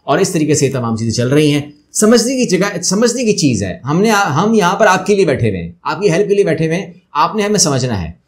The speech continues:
हम आपसे बात नहीं करेंगे तो किससे बात करेंगे? हम आपका काम नहीं करेंगे तो किसका काम करेंगे? हमारा और काम है क्या? तो हम कहीं ना कहीं this way or the other way आप लोगों का ही काम कर रहे हैं।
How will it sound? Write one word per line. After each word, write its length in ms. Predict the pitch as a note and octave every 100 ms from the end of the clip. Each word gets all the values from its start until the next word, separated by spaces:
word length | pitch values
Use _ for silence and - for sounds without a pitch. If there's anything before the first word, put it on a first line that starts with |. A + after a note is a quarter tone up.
| -
हम 120 | E3
आपसे 260 | F#3 F#3 A3
बात 260 | F#3+ F#3 F#3+
नहीं 140 | G#3
करेंगे 240 | G3+ G3+
तो 100 | G3+
किससे 220 | G#3 - F3
बात 220 | A#2+ -
करेंगे? 400 | G#2 F#2+ F#2+ - _ -
हम 140 | E3+ G3
आपका 240 | G3 G#3
काम 220 | G3 G3
नहीं 200 | G3 G#3
करेंगे 260 | G3+ G3+ G#3
तो 80 | G#3
किसका 220 | G#3+ F3+
काम 240 | D#3 B2
करेंगे? 320 | G#2 F#2 F#2
हमारा 280 | F#2 D3 F#3+
और 120 | G#3
काम 220 | G#3 G3+ G#3
है 220 | F3 F3+
क्या? 240 | - F2+ - _ _ -
तो 60 | F#3
हम 260 | F#3 A3+
कहीं 240 | A3 G3+ B3
ना 60 |
कहीं 440 | A#3 F#3+ F#3+ G3+ - _ _ _ _ -
this 280 | G2+ A3+ A#3+
way 140 | A#3 A#3
or 120 | A3 G#3
the 120 | G#3
other 160 | F3
way 160 | D3+ C3 B2 -
आप 320 | E3+ G3 F3+ F#3
लोगों 240 | F3+ F3
का 80 | E3
ही 140 | D#3 D#3+
काम 240 | B2+ G#2+
कर 160 | G#2 G2
रहे 180 | F#2+
हैं। 300 | F#2 E2+ E2+